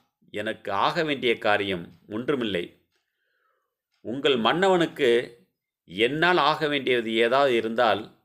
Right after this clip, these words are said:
அவரை வந்து என்னை பார்க்கச் சொல்லுங்கள்" என்று கூறினார். சித்தரின் பதிலை கேட்ட அமைச்சர்கள் வருத்தத்துடன் அரண்மனைக்கு திரும்பினர். அபிஷேக பாண்டியனிடம்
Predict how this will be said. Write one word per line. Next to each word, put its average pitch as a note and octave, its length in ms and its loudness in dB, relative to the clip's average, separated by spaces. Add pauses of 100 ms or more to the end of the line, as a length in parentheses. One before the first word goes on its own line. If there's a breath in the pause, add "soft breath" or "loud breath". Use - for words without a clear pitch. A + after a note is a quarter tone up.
(140)
அவரை D#3 360 0
வந்து D3 580 0 (320 soft breath)
என்னை A2+ 320 -2
பார்க்கச் D3 400 -2
சொல்லுங்கள்" F#2 480 -6 (200)
என்று A#2 320 -12
கூறினார். E2+ 560 -12 (1160)
சித்தரின் C3+ 760 -2 (380)
பதிலை C3+ 380 0
கேட்ட B2 240 -2
அமைச்சர்கள் G#2+ 800 -2 (280)
வருத்தத்துடன் B2 1000 -2 (440)
அரண்மனைக்கு A2+ 600 -4
திரும்பினர். F#2 640 -8 (1120)
அபிஷேக D#3 520 0
பாண்டியனிடம் A#2 800 0